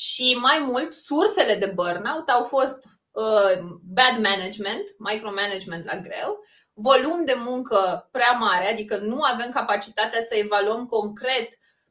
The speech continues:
băi, câți oameni ne trebuie să ne facem treaba, da? Și cum ne asigurăm că îi aducem pe toți și nu punem un om să facă munca a doi. Și o altă problemă care izvorăște dintre a doua,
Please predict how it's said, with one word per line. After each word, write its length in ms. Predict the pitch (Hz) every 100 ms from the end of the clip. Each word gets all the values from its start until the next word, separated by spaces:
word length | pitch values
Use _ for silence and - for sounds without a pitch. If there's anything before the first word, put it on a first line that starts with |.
| _ _
băi, 260 | 190 254 339
câți 200 | 415 453
oameni 380 | 440 330 226
ne 60 | 202
trebuie 280 | 202 190 185
să 60 | 185
ne 80 | 185
facem 400 | 170 170 175 165
treaba, 600 | 165 160 151 147 - _ _
da? 460 | 185 185 269 339 - _
Și 420 | - - 220 -
cum 160 | 277 311
ne 100 | 302
asigurăm 460 | 294 277 269 294
că 100 | 339
îi 60 | 285
aducem 340 | 269 320 311 294
pe 80 | 269
toți 460 | 277 254 - -
și 100 | 240
nu 220 | 226 285
punem 360 | - 277 254 226
un 140 | 220 226
om 140 | 233
să 140 | 226 220
facă 260 | 208 208 196
munca 240 | 202 214
a 100 | 180 160
doi. 400 | 147 - 392 - _ _ _
Și 480 | - - - 285 349 508 - _ _ _ - 262
o 60 | 277
altă 280 | 285 359 415
problemă 380 | 370 311 349 330
care 220 | 277 262
izvorăște 480 | 262 240 254 - 392
dintre 260 | 269 247
a 80 | 214
doua, 640 | 196 190 180 185 269 -